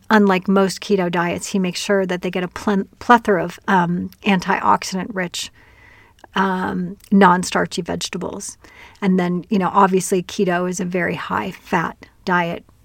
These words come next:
The brain is sixty percent fat, so what does that low-fat trend do to our brains over all these years?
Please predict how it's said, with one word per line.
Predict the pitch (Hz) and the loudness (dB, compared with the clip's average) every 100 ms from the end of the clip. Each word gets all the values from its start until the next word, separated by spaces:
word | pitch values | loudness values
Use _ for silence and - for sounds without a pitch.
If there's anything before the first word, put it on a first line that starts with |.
| _ - | _ 0
The | 185 | 4
brain | 202 208 233 | 8 8 8
is | 226 | 6
sixty | - 226 - 233 | 2 0 0 0
percent | 233 - 226 | 2 2 2
fat, | - 233 202 - | 4 6 6 4
so | 220 | 0
what | 202 208 | 4 6
does | 202 | 4
that | 196 185 | 4 2
low-fat | 208 202 208 226 214 - - 185 196 - | 2 6 6 6 4 -2 4 4 4 -2
trend | - 226 220 240 226 - | -4 2 4 2 0 0
do | 208 | 2
to | 202 196 | 4 4
our | 190 | 2
brains | 185 190 190 180 175 | 0 -2 0 0 0
over | 185 175 | -2 -2
all | 170 | -2
these | 170 170 170 | -4 -6 -6
years? | 190 - 175 | -6 -8 -10